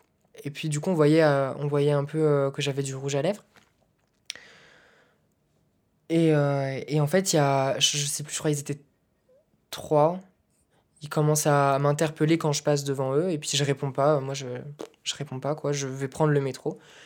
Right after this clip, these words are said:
Ils me rattrapent par l'arrière et ils m'enlèvent ma capuche.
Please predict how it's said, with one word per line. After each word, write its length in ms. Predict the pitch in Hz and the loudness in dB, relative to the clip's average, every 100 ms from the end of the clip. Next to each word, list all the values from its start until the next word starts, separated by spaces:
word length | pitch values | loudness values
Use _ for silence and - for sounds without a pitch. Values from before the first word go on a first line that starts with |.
| - - _ | -20 -20 _
Ils 60 | 156 | -2
me 80 | 147 | 0
rattrapent 440 | 139 - 170 - | 0 0 -2 0
par 160 | 151 139 | -2 0
l'arrière 400 | 131 135 165 196 | 0 4 4 6
et 60 | |
ils 80 | 147 | 4
m'enlèvent 280 | 147 160 175 | 4 4 4
ma 140 | 170 | 0
capuche. 560 | 165 156 156 151 - | 0 -4 -4 -6 -8